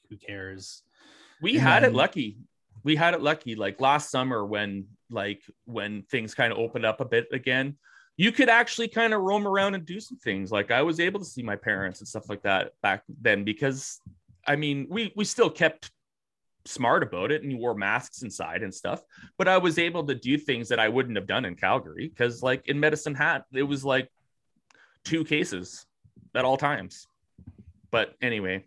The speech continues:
Speaker 2: hundreds and hundreds and hundreds now. So, uh, I think we're, like, we have, like, m-, m-, more than half of what Edmonton has. <clears throat>
Speaker 1: Mm-hmm.
Speaker 2: And Edmonton is legitimately twenty times the size of,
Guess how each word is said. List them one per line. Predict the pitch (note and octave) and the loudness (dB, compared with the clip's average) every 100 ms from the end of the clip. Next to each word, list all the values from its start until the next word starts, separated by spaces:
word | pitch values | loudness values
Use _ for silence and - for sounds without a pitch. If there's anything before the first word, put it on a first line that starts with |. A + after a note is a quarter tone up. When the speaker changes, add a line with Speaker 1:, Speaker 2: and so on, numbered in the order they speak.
| _ | _
Speaker 2:
hundreds | - D3+ C3 B2+ | -2 0 0 -2
and | A2 | -4
hundreds | G#2 G2 G2 F#2 | -4 -6 -8 -10
and | F#2 | -10
hundreds | F2+ F2+ F2+ F2 | -10 -10 -12 -12
now. | F#2 F2 | -12 -12
So, | - E2+ - _ - _ - | -14 -14 -14 _ -20 _ -2
uh, | G#2 F#2+ F#2 | 2 2 2
I | A2+ | 0
think | E3 D#3+ | -2 2
we're, | D#3 | 4
like, | C3 A2 - - _ _ _ _ _ | 6 4 0 -20 _ _ _ _ _
we | D3 D#3+ | 2 4
have, | D#3 D3+ | 4 4
like, | C3 - - C#3 | 2 0 -16 -18
m-, | - _ C3 C3+ | -20 _ -10 -10
m-, | - | -6
more | C#3 C3+ C#3 | 0 4 4
than | C#3 | 4
half | B2 - A#3 - | 0 -4 -6 -8
of | D3+ - | -8 0
what | C3+ A#2+ - _ | 2 2 0 _
Edmonton | C3+ C3+ C3+ C3 | -4 0 -2 -4
has. | G2+ F#2+ F#2 G#2 - _ _ | -4 -2 -2 -6 -16 _ _
<clears throat> | - | -4
Speaker 1:
Mm-hmm. | - C#3+ _ G#2+ G#2+ G2+ _ _ _ - | -4 -8 _ -20 -20 -20 _ _ _ -2
Speaker 2:
And | C#3 D#3 | 0 4
Edmonton | D#3+ E3+ D3+ E3 | 2 2 -2 0
is | D3 C3+ | 0 0
legitimately | C#3 C#3 A#2+ C#3+ C#3+ C#3+ C#3 C#3+ | 0 0 2 0 0 -2 -2 -4
twenty | B2+ C3 B2 B2+ | -4 -6 -4 -4
times | C3 A#2 G#2+ | -4 -4 -4
the | G#2 | -12
size | - G#2 F#2 G2 | -6 -4 -6 -8
of, | G2+ | -14